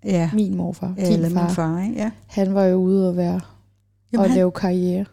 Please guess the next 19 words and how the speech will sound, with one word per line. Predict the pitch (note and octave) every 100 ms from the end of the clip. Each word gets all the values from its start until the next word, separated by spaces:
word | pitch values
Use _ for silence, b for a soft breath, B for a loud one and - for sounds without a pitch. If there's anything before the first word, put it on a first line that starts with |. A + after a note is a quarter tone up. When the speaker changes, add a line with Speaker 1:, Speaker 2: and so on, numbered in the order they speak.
| F3
Speaker 1:
Ja, | E3 F#3
men | F#3+
han | G#3 D4
var | D4
jo | B3+ F#3+
kunstner | - A#3 C4+ - A3
og | F#3 F3 G3
boede | - G#3+ A#3+ A3+
og, | - - -
og | - G3
blev | F#3+ G3+ G3+
boende | G3+ A3+ B3 G#3+ F3+ F#3
i |
København. | F3+ F3 E3+ G3+ A3 G3+
Speaker 2:
Ja. | G3 F#3+ - - _ _ _ _ -
Speaker 1:
Men | G#3+
det | G3+ C#4+
der | C#4
med | A3+ G#3+ A#3